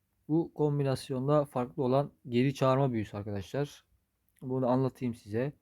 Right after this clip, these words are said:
Ee, Titan ordusunda Zeppelin'i indireceğim. Güzel bir verim almayı düşünüyorum indirdiğim yerde süper okçularla. Süper okçuları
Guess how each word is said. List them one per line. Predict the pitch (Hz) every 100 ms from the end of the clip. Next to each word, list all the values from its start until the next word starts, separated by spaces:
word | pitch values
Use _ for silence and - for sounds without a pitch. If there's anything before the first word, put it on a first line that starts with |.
| _ _ _ _ _ _ _ _ -
Ee, | 113
Titan | 107 - 147
ordusunda | 147 113 107 120 113 139 151 - _ _
Zeppelin'i | 117 135 143 - 110 107
indireceğim. | 120 127 120 131 151 220 _ _
Güzel | 110 127 123
bir | 117 107 -
verim | 113 113 131 123 - _ _ _ _ _ _
almayı | 120 113 107 101
düşünüyorum | 101 - 98 92 147
indirdiğim | 110 110 107
yerde | 104 98 98 98 - _ _ _ _ _
süper | - - 107
okçularla. | 101 - 104 98 113 160 - _ _ _ _
Süper | - - 156
okçuları | 156 139 - 139 135 131 147 143